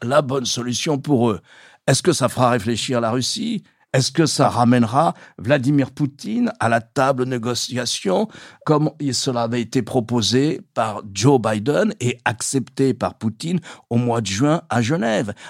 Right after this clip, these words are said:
À ce moment-là, plusieurs canaux de négociation étaient possibles. Un à Genève, un autre dans le cadre de cette organisation créée des, lors des accords d'Helsinki passés entre le bloc occidental et l'Union soviétique en mille neuf cent soixante-quinze,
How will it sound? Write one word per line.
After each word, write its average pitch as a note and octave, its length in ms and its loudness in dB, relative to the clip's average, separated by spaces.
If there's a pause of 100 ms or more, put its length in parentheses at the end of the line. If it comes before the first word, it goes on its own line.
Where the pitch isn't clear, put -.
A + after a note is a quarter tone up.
(120)
À D3+ 100 4
ce D3+ 220 -2
moment-là, C3+ 560 2
plusieurs D3+ 520 0
canaux C3+ 300 0
de A2 100 -2
négociation G#2+ 680 -2
étaient F#2 160 -2
possibles. C#3+ 560 -2 (300)
Un F3+ 260 2
à B2+ 80 2
Genève, A#2+ 600 0 (360)
un G3 180 2
autre G#3+ 280 2
dans D3 140 2
le C#3 100 4
cadre C3+ 320 2
de F2+ 100 -6
cette F#2+ 220 -8
organisation B2+ 760 -4
créée A2+ 440 2 (280)
des, G2+ 240 -2 (160)
lors G#2+ 200 2
des G2 180 0
accords F#2+ 300 0
d'Helsinki G2 580 0
passés F2+ 400 -2
entre F2+ 260 -8
le F2 120 -4
bloc F#2 460 -2
occidental E2+ 800 -4 (280)
et G#2 100 4
l'Union G2 300 0
soviétique F#2 580 -2
en E2+ 60 -2
mille F2 160 -2
neuf E2 140 -8
cent - 120 -6
soixante-quinze, F#3+ 880 0